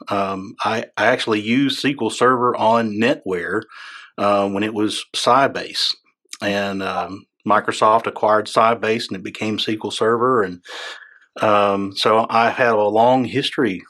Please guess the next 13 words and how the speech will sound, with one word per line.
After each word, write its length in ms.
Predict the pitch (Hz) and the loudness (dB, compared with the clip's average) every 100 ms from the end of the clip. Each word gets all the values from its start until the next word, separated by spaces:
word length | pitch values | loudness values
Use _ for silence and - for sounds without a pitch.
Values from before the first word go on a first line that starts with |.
| _ | _
with 380 | 104 104 101 - | 0 0 0 -4
Microsoft 580 | 101 110 104 - 113 110 | -4 -2 -4 0 0 0
S 60 | |
Q 140 | 120 113 | -4 -4
L 80 | 101 | -4
Server. 400 | - 117 104 85 - _ _ - - - | 0 2 0 -6 -16 _ _ -20 -16 -4
And 320 | 104 101 98 | -4 -4 -4
for 120 | 107 | -4
years, 580 | 101 127 170 135 117 - - - - - - | -2 2 4 4 2 -6 -16 -18 -16 -18 -10
I 140 | 113 110 | 0 2
built 240 | 110 117 | 2 2
web 220 | 110 120 | 4 4
applications, 800 | 117 110 113 - 110 107 107 104 | 4 2 -2 -2 -2 -2 -2 -4